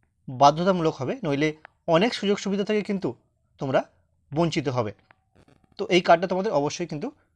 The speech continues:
করতে হবে। ইতিমধ্যেই একাধিক অটোনোমাস কলেজে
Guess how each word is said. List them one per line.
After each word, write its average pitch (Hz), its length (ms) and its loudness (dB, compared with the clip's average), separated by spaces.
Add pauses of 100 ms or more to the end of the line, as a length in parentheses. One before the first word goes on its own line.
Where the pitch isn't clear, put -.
(160)
করতে 190 240 0
হবে। 113 200 -6 (1000)
ইতিমধ্যেই 196 640 2 (180)
একাধিক 170 420 0 (280)
অটোনোমাস 196 500 2
কলেজে 165 440 2